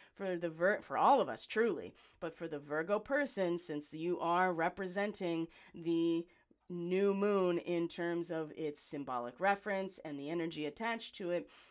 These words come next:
the Virgo people, this is gonna be a huge theme for you this month, which is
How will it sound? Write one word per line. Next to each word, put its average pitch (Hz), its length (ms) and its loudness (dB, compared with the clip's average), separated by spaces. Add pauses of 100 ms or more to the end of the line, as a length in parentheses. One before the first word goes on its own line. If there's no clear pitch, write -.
(160)
the 165 100 -12
Virgo 190 420 2
people, 214 640 0 (260)
this 196 300 -2
is 220 100 -4
gonna 190 220 0
be 165 160 2
a 143 80 0
huge 254 560 -6
theme 285 340 0
for 196 160 -6
you 165 240 0
this 147 320 -4
month, 139 320 -6
which 175 300 -4
is 190 320 -2